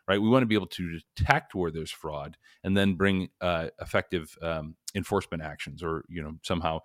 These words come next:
uh, try to, uh, seek out who is manipulating, right? Bring them to justice. It's not necessarily that we're approving this structure, this vehicle, the E T P, based on the idea that,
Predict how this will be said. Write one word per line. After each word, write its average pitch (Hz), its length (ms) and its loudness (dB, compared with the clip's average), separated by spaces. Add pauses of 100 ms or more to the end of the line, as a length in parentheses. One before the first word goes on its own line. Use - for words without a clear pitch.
(300)
uh, 82 180 -8
try 87 180 4
to, 85 320 -2
uh, 82 40 -4
seek - 420 -2
out 85 220 4
who 92 180 0
is 85 200 0
manipulating, 85 640 0
right? 80 220 -2
Bring 90 220 0
them 92 260 2
to 87 140 -8
justice. 95 480 0
It's - 100 -8
not 120 240 6
necessarily 107 520 2
that 87 200 0 (320)
we're 95 200 4
approving 104 720 0
this 90 340 -4 (240)
structure, 101 500 4
this 82 180 -6
vehicle, 82 500 -2
the 80 120 -6
E 92 240 -6
T - 140 -12
P, 87 320 -4 (240)
based 90 300 0
on 82 360 -2
the 80 200 -4
idea 82 240 -2
that, 80 160 -6